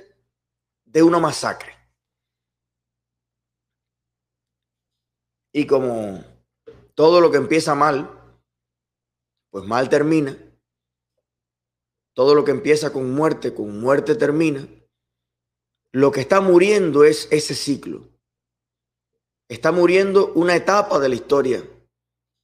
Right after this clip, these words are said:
de Cuba. Está muriendo el miedo, está muriendo el dolor,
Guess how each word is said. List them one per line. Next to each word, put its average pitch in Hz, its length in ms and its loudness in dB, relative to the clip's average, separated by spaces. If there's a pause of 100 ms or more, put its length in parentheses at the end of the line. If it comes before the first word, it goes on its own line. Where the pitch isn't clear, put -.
(300)
de 120 180 -8
Cuba. - 340 -10 (1200)
Está 127 220 -2
muriendo 165 480 2
el 156 120 2
miedo, 127 540 -4 (300)
está - 220 -6
muriendo 151 480 2
el 143 100 2
dolor, 117 680 0